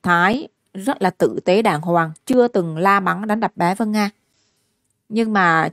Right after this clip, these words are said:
chị hoàn toàn không ngờ là tâm tính của Thái bị thay đổi hoàn toàn vì dục vọng hay là tiếng gọi tình yêu hay là dục vọng thì không rõ, nhưng mà đã vì người phụ nữ khác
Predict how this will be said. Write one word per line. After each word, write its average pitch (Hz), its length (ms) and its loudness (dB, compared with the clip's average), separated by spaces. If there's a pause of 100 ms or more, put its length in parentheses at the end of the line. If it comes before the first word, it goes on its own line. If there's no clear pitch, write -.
(140)
chị 151 180 -4
hoàn 180 400 0
toàn 165 280 0
không 214 240 -6
ngờ 175 300 2
là 160 120 2
tâm 233 360 0
tính 208 320 -4 (720)
của 151 200 4
Thái 180 380 -2 (280)
bị 156 180 -2
thay 240 220 2
đổi 170 160 2
hoàn 170 320 -2
toàn 160 380 -2
vì 165 360 0
dục 180 180 2
vọng 160 300 2
hay 202 160 -2
là 156 300 0 (220)
tiếng 208 200 0
gọi 143 200 6
tình 151 200 -10
yêu 240 240 2
hay 262 140 0
là 180 220 0 (540)
dục 180 160 2 (100)
vọng 143 220 4 (880)
thì 175 120 4
không 294 320 2
rõ, 143 400 2 (560)
nhưng 247 240 0
mà 170 180 6
đã 120 300 4
vì 190 280 0
người 180 160 0
phụ 175 180 0
nữ 160 180 0
khác 240 380 -2